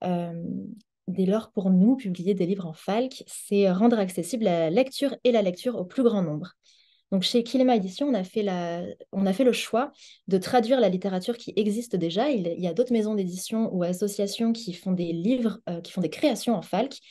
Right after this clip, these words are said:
Et c'est très important qu'il y ait, euh, ces deux types d'ouvrages, des livres spécifiques et adaptés. Mais notre objectif à nous, c'est d'inclure par la culture et donc de partager une culture commune. Euh, et c'est à qu-, ce à quoi répond la traduction en facile à lire et à comprendre.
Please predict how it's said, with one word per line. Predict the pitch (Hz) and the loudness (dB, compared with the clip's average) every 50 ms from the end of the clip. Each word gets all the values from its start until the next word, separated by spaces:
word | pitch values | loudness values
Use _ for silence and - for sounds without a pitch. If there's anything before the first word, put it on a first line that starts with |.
| - - - - | -20 -16 -10 -6
Et | - | -4
c'est | 180 190 180 | -2 -2 0
très | - 240 233 | 2 4 4
important | 226 208 220 202 - 240 240 | 4 4 2 -2 -2 -2 -4
qu'il | 233 - 190 175 | -2 -2 -4 -2
y | 165 175 | 0 2
ait, | 175 160 156 | 2 2 2
euh, | - - | 0 -6
ces | - - - 180 160 | -8 -4 -4 -4 0
deux | 156 175 240 | 2 2 2
types | 240 240 - 208 180 | 2 0 -4 -6 -4
d'ouvrages, | 180 175 160 185 240 269 | -4 -4 -2 -2 -4 -2
des | - 180 | -2 -4
livres | 170 175 175 | -4 -6 -6
spécifiques | - - 214 202 - 208 196 - 220 - | -6 -4 -4 -4 -4 -6 -6 -6 -6 -4
et | 180 | -2
adaptés. | 156 156 160 156 - - 208 269 - - _ _ _ _ _ _ _ _ - | -2 -2 -4 -6 -4 -2 -2 -2 -2 -4 _ _ _ _ _ _ _ _ 0
Mais | 196 196 | 2 4
notre | 190 196 214 214 - - | 4 4 4 2 2 0
objectif | 214 190 202 190 190 - 262 247 233 | 0 0 0 -2 -2 -4 -4 -2 0
à | 202 | 0
nous, | 185 190 208 247 294 | 2 4 4 4 2
c'est | 294 - - 196 175 | 2 0 -2 -2 -2
d'inclure | 170 175 202 202 202 - - 247 254 254 - | 0 0 0 0 -2 0 0 0 0 0 0
par | - 220 214 | -2 0 0
la | 202 196 | -2 -2
culture | 196 - 180 180 - 262 254 | -4 -6 -6 -4 -2 -2 -2
et | 226 | 0
donc | 185 214 214 | 0 0 0
de | 175 165 | 0 -2
partager | 165 - 220 220 - - 208 196 214 | -2 -4 -6 -4 -2 0 0 2 2
une | 240 226 196 | 2 0 0
culture | - - 180 180 - 185 - | -4 -8 -10 -8 -10 -8 -4
commune. | - 190 165 165 214 262 233 - - _ _ _ - - - - _ _ _ _ _ - | -2 -2 0 4 4 4 4 2 -2 _ _ _ -20 -20 -20 -20 _ _ _ _ _ -4
Euh, | 180 180 175 | -2 0 0
et | 165 165 | 0 -2
c'est | 170 - 220 | 0 0 0
à | 196 180 180 | 0 0 0
qu-, | 175 - | -4 -8
ce | - - - 247 | -6 -2 2 2
à | 226 202 | 2 2
quoi | - 247 | 2 0
répond | 220 208 190 196 233 | 0 0 0 0 0
la | 214 165 165 | 0 0 -2
traduction | - - 226 214 185 185 - - - 233 | -4 -4 -4 -4 -4 -4 -6 -4 -2 -2
en | 196 | -2
facile | 180 - 170 180 - 196 180 | -2 -2 -4 -4 -2 -2 -2
à | 170 | 0
lire | 175 196 202 | 0 0 -2
et | 185 | -2
à | 160 | -4
comprendre. | 165 - 160 - - - - 180 - - | -4 -8 -12 -12 -12 -14 -14 -14 -16 -20